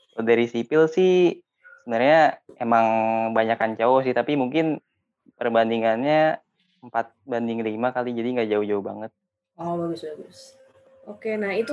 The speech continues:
Speaker 2: kayak jurusan lain yang gue lihat kayak masih, eh, lumayan timpang. Padahal
Speaker 1: Hmm.
Speaker 2: kayak seru banget gitu untuk, eh, cewek-cewek explore jurusan-jurusan tersebut. Karena
Speaker 1: Padahal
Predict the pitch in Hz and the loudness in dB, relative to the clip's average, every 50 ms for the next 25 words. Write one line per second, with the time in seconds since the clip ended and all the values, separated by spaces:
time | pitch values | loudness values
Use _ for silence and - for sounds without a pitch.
0 | 285 269 269 - 226 196 196 190 208 202 - 214 214 214 233 254 254 247 220 214 | -4 -4 -4 -2 0 0 2 0 -2 -2 -2 -2 0 0 0 0 0 0 0 0
1 | 208 202 190 196 208 214 214 - 202 190 180 180 185 185 - - 190 190 185 185 | 2 2 4 4 4 2 0 0 -2 0 0 0 -2 -4 -4 -4 -2 -2 -2 -2
2 | 185 - - - - - 185 185 185 185 185 185 185 180 190 190 190 180 170 185 | -4 -8 -14 -12 -6 -4 -2 0 0 0 2 2 2 2 0 0 -2 -2 -2 0
3 | 185 185 180 175 180 180 - - _ _ _ _ _ _ _ 180 175 185 202 226 | 0 0 0 -2 -6 -8 -12 -16 _ _ _ _ _ _ _ -4 0 0 0 0
4 | 226 220 226 240 - - 226 208 196 180 185 196 196 202 190 185 185 180 175 - | 0 -2 -2 -4 -4 -4 -2 -2 0 0 0 -2 -2 -4 -2 -2 -2 -4 -4 -6
5 | _ _ _ _ _ _ _ _ - 185 185 175 180 185 180 180 175 180 - - | _ _ _ _ _ _ _ _ -8 -6 -6 -4 -2 -2 -2 -2 -2 -4 -10 -20
6 | - - - _ _ - 185 175 175 175 175 175 170 - 180 180 175 180 170 170 | -20 -20 -20 _ _ -6 -6 -4 -4 -4 -4 -6 -4 -2 -2 -2 -2 -2 -2 -2
7 | 180 202 - - 190 - - - - 185 175 175 175 185 185 - _ _ _ _ | -2 -4 -4 -6 -10 -12 -12 -6 -4 -2 -2 -2 -2 -6 -8 -14 _ _ _ _
8 | _ - 196 185 185 180 180 180 170 170 170 - 175 170 175 165 170 156 156 156 | _ -10 -6 -6 -6 -4 -4 -4 -4 -4 -4 -6 -8 -8 -8 -8 -10 -10 -12 -12
9 | 160 - _ _ _ _ _ _ - - - _ _ _ _ _ _ _ _ _ | -12 -14 _ _ _ _ _ _ -20 -20 -20 _ _ _ _ _ _ _ _ _
10 | - 190 185 185 185 208 269 285 - _ _ - 120 123 127 131 135 135 - | -8 -6 -2 -2 -2 -2 -2 -6 -8 _ _ -4 -2 -2 -2 -2 -4 -6 -8